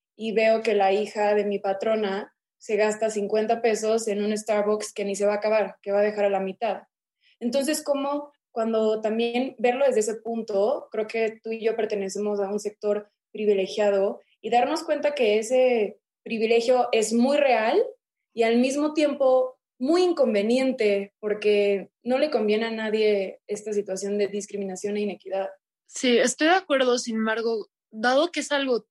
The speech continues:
Speaker 2: tan profundo y como tan cíclico y que viene desde tan atrás, lo que creo que también se está empezando a ver es que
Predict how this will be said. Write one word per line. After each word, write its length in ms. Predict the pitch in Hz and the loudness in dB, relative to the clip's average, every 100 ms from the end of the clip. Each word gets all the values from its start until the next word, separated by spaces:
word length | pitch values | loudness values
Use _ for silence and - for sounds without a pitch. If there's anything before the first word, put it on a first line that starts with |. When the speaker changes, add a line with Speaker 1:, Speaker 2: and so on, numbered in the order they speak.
| - | -8
Speaker 2:
tan 400 | 202 208 208 - | -4 -4 -6 -8
profundo 720 | - 226 196 196 196 190 196 240 - | -6 -4 -6 -6 -2 0 0 -4 -10
y 120 | 196 | -8
como 420 | 202 196 185 175 _ | -2 0 0 -6 _
tan 220 | 233 233 | 0 2
cíclico 680 | 220 - - 220 220 208 214 | 2 -2 -2 -2 -2 2 2
y 120 | 220 | 2
que 100 | 190 | 0
viene 260 | 196 202 214 | -2 0 -2
desde 220 | 190 180 | -4 -8
tan 300 | - 190 202 | -4 -2 -2
atrás, 440 | 202 202 196 247 - - - _ | -2 0 -2 -2 -14 -20 -20 _
lo 120 | - | -4
que 120 | 220 233 | -2 0
creo 160 | 269 | 0
que 100 | 277 | 0
también 300 | 302 233 214 | 0 -2 -2
se 80 | 214 | -8
está 140 | 220 | -8
empezando 460 | 220 220 202 220 214 | -6 -4 -2 0 2
a 60 | 208 | 2
ver 180 | 202 | 0
es 160 | 196 196 | -2 -6
que 240 | 196 185 | -8 -10